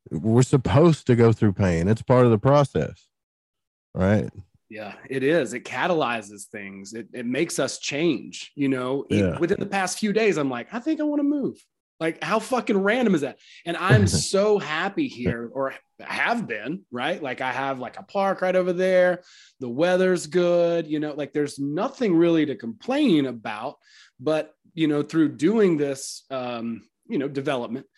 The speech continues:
Speaker 2: and really
Speaker 1: Yeah.
Speaker 2: focusing on myself and what,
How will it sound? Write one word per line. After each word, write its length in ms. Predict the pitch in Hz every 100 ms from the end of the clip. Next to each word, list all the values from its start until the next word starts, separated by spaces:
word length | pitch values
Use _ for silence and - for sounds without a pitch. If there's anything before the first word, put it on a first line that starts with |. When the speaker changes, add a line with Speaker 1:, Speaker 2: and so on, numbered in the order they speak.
| - - -
Speaker 2:
and 180 | 143 143
really 280 | 175 170
Speaker 1:
Yeah. 160 | 107 87
Speaker 2:
focusing 400 | 190 180 - 143
on 120 | 135
myself 640 | 127 113 - 156 185 180 135
and 180 | 117
what, 280 | 107 139 -